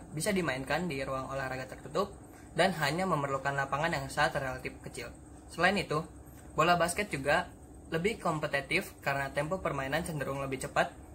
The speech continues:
jika dibandingkan dengan olahraga bola yang lain, seperti voli dan sepak bola. Ada tiga posisi utama bermain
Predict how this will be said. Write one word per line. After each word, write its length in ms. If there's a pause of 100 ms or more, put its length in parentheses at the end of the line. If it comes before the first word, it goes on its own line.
(260)
jika 160
dibandingkan 560
dengan 240
olahraga 560 (560)
bola 320
yang 160
lain, 160 (400)
seperti 480 (560)
voli 480
dan 240
sepak 240
bola. 240 (1040)
Ada 240
tiga 240
posisi 400
utama 400 (1040)
bermain 320